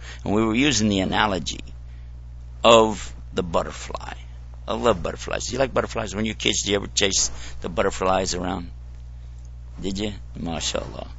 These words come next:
Yeah. Huh? Yesterday morning. I know this is a shabab. <laughs> He's, he's chasing butterflies. <laughs> MashaAllah.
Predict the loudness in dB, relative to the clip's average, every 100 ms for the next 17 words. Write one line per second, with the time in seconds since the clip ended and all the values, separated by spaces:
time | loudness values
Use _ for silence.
0 | -14 -12 -10 -10 -10 -12 -14 -14 -14 -14
1 | -14 -14 -14 -14 -6 0 0 0 -8 -10
2 | -12 -12 -14 -14 -14 -14 -14 -14 -14 -14
3 | -14 -12 -12 -12 -12 -12 -12 -12 -12 -8
4 | 8 10 10 8 8 10 10 8 4 -6
5 | -12 -14 -14 -14 -14 -14 -8 0 2 4
6 | 4 2 2 0 0 -2 -2 0 2 2
7 | 4 0 0 -2 2 2 2 -6 -8 -12
8 | -12 -4 2 2 2 4 8 8 8 4
9 | 4 4 2 0 -2 -2 -6 -8 -12 -12
10 | -12 -12 -12 -14 -14 -12 -12 -12 -8 -8
11 | -4 -4 0 2 2 2 2 2 0 2
12 | 2 2 0 0 0 0